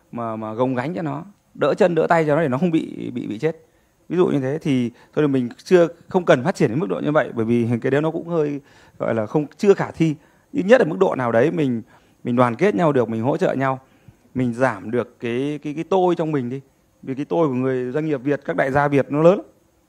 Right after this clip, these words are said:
Ừ, nhà hai doanh nghiệp Việt ngồi với nhau chả thế nào chịu nào. Rồi nhà nước thì không nói gì, đây là các, ờ, đại gia kiểu khác rồi. <laughs> Nhưng mà ví dụ tôi nói tư nhân ấy, mà kể cả doanh nghiệp vừa vừa nhỏ nhỏ thôi,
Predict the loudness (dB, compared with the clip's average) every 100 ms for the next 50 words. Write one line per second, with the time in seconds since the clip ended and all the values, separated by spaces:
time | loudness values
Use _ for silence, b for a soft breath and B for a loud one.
0 | _ _ _ _ _ _ -8 -2 0 0
1 | 2 0 0 4 4 4 0 0 0 0
2 | 0 -4 -6 -6 -6 -8 -10 -10 -14 -16
3 | -18 _ _ _ _ _ _ _ _ _
4 | _ _ _ _ _ -2 0 2 4 6
5 | 6 4 0 -2 -4 -4 -2 -2 -2 -4
6 | -6 -8 -8 -4 -4 -2 0 2 2 2
7 | -2 -4 -2 -4 -4 -6 -8 -8 -18 -18
8 | -8 -6 -6 -6 -10 B -16 B -8 0
9 | 4 4 4 B B 2 4 6 4 4
10 | 4 4 4 4 4 -10 _ _ _ 0
11 | 6 6 4 -2 2 2 4 6 6 6
12 | 2 0 -2 -8